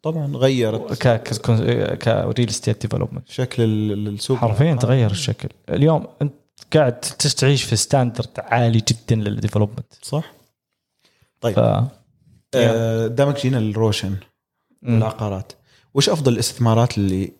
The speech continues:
Speaker 1: تتوجه لها الصناديق بالعادة؟
Speaker 2: يعني أنت ت-، يعني أغلبها في العقار وفي ال-، خلينا نقول في التكنولوجي،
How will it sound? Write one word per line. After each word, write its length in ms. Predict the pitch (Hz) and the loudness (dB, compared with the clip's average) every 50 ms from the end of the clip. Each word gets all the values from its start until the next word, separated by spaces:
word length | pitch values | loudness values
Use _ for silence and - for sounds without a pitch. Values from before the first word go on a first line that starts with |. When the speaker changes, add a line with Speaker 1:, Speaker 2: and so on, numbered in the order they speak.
| _ | _
Speaker 1:
تتوجه 520 | - 113 - - 113 117 104 107 101 95 104 | -10 -6 -2 0 0 0 2 0 0 0 0
لها 140 | 104 95 101 | -2 -2 -4
الصناديق 480 | 101 - - 95 90 85 - 87 - - | -4 -4 -2 -2 -2 -2 -4 -8 -10 -10
بالعادة؟ 340 | 95 87 80 92 92 - - - _ _ _ _ _ _ _ _ _ - - _ _ _ _ - | -12 -10 -8 -10 -10 -12 -16 -20 _ _ _ _ _ _ _ _ _ -20 -20 _ _ _ _ -2
Speaker 2:
يعني 220 | - 214 226 247 | 0 2 2 2
أنت 100 | 254 247 | 0 0
ت-، 260 | - - - - - 254 - - - - _ _ _ _ _ - - | -4 -10 -14 -18 -18 -18 -18 -18 -20 -20 _ _ _ _ _ -4 0
يعني 240 | - 196 196 - - | 0 2 2 4 2
أغلبها 360 | 196 202 247 262 214 180 156 | 2 4 4 4 4 4 2
في 80 | - - | 2 2
العقار 680 | 147 131 123 117 - - 113 104 104 120 147 175 - - - _ _ _ _ _ _ - | 2 4 2 2 2 2 2 4 4 2 2 0 -2 -12 -20 _ _ _ _ _ _ -8
وفي 220 | 160 120 - - 139 | -8 -2 0 2 2
ال-، 560 | 135 127 123 120 117 113 113 110 110 113 110 | 4 4 2 2 2 2 2 2 2 2 0
خلينا 480 | 107 92 - - - - 131 127 127 | -2 -4 -6 -12 -4 0 0 2 2
نقول 340 | 123 117 127 127 120 113 110 | 2 2 2 2 4 2 0
في 80 | - - | -2 -4
التكنولوجي، 720 | - - - - - 123 113 110 113 113 123 147 185 | -10 -8 -8 -4 0 2 2 2 2 0 0 0 -2